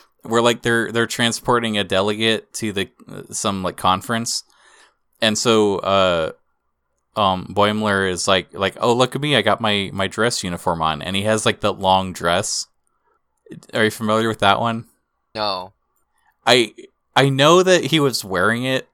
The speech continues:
Speaker 1: but for some reason, it didn't click on me that it's that really funny Picard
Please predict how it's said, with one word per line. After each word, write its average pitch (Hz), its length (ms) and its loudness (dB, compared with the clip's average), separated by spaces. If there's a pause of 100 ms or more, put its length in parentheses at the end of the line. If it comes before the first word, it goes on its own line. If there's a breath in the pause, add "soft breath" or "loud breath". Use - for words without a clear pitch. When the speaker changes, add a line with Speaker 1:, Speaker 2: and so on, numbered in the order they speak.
(100)
Speaker 1:
but 127 300 -4
for 120 120 -8
some 143 300 -2
reason, 110 600 -4 (140)
it 101 320 -8
didn't 127 340 -6
click - 320 -8
on 113 160 2
me 95 140 -2
that 90 160 -2
it's 92 160 -6
that 104 200 0
really 98 220 -4
funny 98 380 -6
Picard 92 560 -6